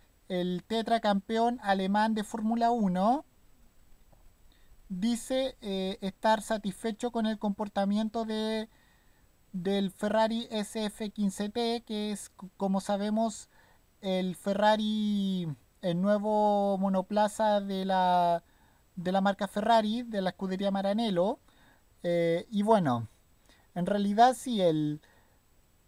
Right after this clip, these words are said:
el S F quince T, eh, yo opino que es mucho mejor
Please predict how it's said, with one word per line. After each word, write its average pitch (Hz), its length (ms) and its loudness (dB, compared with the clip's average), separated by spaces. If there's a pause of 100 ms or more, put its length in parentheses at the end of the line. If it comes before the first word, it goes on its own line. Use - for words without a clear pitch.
(220)
el 180 380 -2
S 226 300 -2
F 226 240 -4
quince 220 380 -2
T, 226 340 0
eh, 196 320 -2
yo 196 160 -2
opino 208 300 0
que 190 480 -4
es 175 80 -6
mucho 208 400 0
mejor 233 500 2